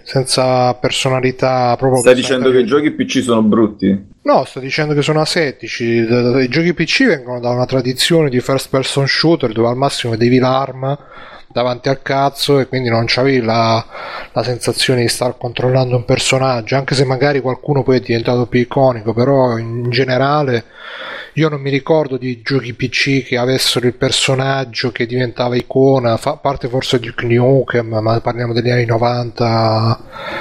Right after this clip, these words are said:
Speaker 2: Lara
Speaker 1: Ta-
Speaker 2: Croft.
Speaker 1: Eh, Lara Croft è usci-, è nato su PlayStation in realtà, poi è uscito anche su P C e vabbè. Però, eh, oddio, magari è nato su P C e è uscito anche su...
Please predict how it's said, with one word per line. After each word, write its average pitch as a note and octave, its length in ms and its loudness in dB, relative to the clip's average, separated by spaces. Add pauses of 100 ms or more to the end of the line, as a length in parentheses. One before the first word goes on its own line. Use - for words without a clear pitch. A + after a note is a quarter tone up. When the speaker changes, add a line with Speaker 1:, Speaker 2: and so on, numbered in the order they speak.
Speaker 2:
Lara A2 260 2
Speaker 1:
Ta- - 100 0
Speaker 2:
Croft. G#2 480 0 (840)
Speaker 1:
Eh, - 180 -2
Lara C3+ 260 0
Croft D#3+ 360 0
è B2 60 -6
usci-, A#2+ 280 -8
è A#2 460 2
nato A#2+ 300 0
su A2+ 140 -6
PlayStation A#2+ 600 0
in A2+ 160 -4
realtà, A2+ 480 -2 (320)
poi B2+ 200 2
è A2+ 120 2
uscito A2+ 320 0
anche A2+ 180 -6
su A2 140 -4
P A#2 100 -2
C - 160 -2
e C#3 80 2
vabbè. A#2 360 -4 (800)
Però, D#3 880 2
eh, C3 880 0
oddio, B2 520 -4
magari B2+ 240 0
è A#2+ 100 -2
nato A#2+ 160 -6
su - 160 -14
P - 80 -6
C - 200 -2
e A#2+ 100 -2
è - 20 -4
uscito A2 240 -4
anche - 160 -8
su... - 80 -18